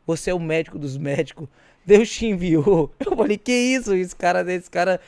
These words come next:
esse cara tem que ser estudado. Então vamos ver o que que é." Aí ele foi, mostra no vídeo o que ele fez. Mel, gengibre, alho, couve, limão.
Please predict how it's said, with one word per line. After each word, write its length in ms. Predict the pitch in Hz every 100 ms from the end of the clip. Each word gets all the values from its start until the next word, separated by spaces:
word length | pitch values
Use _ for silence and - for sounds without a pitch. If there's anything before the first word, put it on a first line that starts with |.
| - -
esse 160 | 175
cara 180 | 175 170
tem 140 | 185 185
que 60 |
ser 80 | 190
estudado. 440 | 190 220 175 170
Então 220 | 160 175 190
vamos 140 | 240
ver 80 | 220
o 20 |
que 140 | 226 226
que 140 | 208
é." 180 | 175 175 - - -
Aí 140 | 139
ele 120 | 147
foi, 420 | 143 143 160 220 233 _ -
mostra 320 | 143 156 151
no 80 | 139
vídeo 200 | 156 170
o 20 |
que 80 | -
ele 140 | 135 131
fez. 500 | - 123 156 226 - _ _ _
Mel, 220 | 131 135 156
gengibre, 480 | 147 135 147 139 143
alho, 300 | 143 165 190 _ - -
couve, 320 | - 175 175
limão. 440 | 170 139 139 160